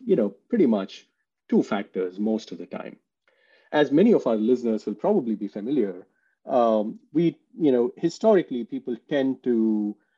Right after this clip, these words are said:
look at the level factor and the curve factor, and that's, you know, that explains ninety-five percent of the variation most of the time. And almost never do you need more than three factors to explain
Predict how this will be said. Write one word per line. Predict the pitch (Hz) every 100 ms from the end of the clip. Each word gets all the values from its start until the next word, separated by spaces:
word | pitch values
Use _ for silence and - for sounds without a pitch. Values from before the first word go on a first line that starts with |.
| _
look | 135 135 135
at | 113 104
the |
level | 107 175 180
factor | 156 143 131 143
and | 131 110
the |
curve | - 147 135
factor, | 120 110 123 113
and | 107
that's, | 139 190 - - _ _ _ -
you | 190
know, | 127
that | 196 226
explains | - - 120 113 104
ninety-five | 107 107 - 104 101
percent | 101 - 98 98
of |
the | 98
variation | 95 92 98 90 101 95
most | 107 120 -
of |
the | 101
time. | 101 92 87 95 _ _ _ -
And | 131 -
almost | 185 160 135
never | 110 117 113
do | 104
you | 101
need | 101 98 107
more | 113 107
than | 98
three | 90 -
factors | 143 - 90 - 95
to | -
explain | 98 - 107 98 92